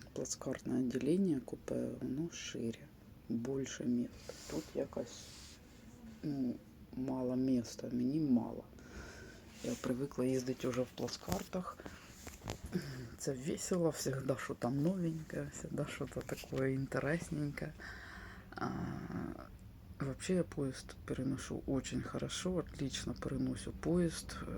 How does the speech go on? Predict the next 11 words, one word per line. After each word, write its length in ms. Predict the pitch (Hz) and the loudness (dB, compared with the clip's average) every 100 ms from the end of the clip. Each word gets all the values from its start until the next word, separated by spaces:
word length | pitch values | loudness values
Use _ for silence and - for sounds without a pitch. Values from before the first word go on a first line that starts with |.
| 190 - | -2 -2
просто 380 | - 143 - - | -2 0 0 -2
без 240 | 127 135 | 0 0
питань. 460 | - 123 - - 123 - - - - - - 196 - | 0 -4 0 2 2 -2 -8 -8 -8 -10 -4 -4 0
Ну, 420 | 135 131 151 180 - 175 - - - - - - - - - - - - - - - - | 4 6 6 6 2 -6 -8 -10 -10 -10 -10 -10 -10 -10 -10 -10 -8 -8 -4 -4 -4 -8
такое, 400 | - - 139 123 | -6 -4 0 0
конечно, 480 | - 135 135 131 143 | 0 -2 -2 -2 -2
себе. 380 | - 139 139 127 - - - - - - - - - - - - - - | -2 -4 -4 -6 -8 -12 -12 -14 -14 -14 -14 -14 -14 -14 -12 -10 -10 -8
Я, 320 | - 139 143 170 | -6 0 0 0
чесно 400 | - 156 - 139 | -2 -4 0 0
говоря, 420 | 135 131 147 170 | 0 -2 0 2
ожидала 600 | 139 131 139 151 151 | 2 0 2 2 2